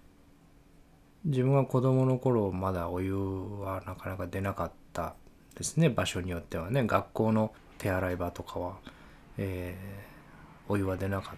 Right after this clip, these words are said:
たですよね。で、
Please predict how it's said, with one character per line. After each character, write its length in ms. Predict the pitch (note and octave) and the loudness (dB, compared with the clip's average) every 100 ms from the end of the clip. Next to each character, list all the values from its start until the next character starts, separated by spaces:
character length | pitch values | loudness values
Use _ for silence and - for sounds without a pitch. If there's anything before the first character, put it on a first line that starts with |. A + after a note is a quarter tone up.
| - | -14
た 100 | - | -14
で 140 | - - | -12 -12
す 100 | - | -12
よ 100 | F2+ | -10
ね。 340 | F#2 F#2 F2+ - - - - - - - - - - - - - - - - - - - - - - - - | -10 -10 -12 -16 -20 -20 -20 -20 -20 -20 -20 -20 -20 -20 -20 -20 -20 -20 -20 -20 -20 -20 -20 -20 -20 -14 -4
で、 500 | G2+ G#2 G#2+ G#2+ | -2 0 0 -2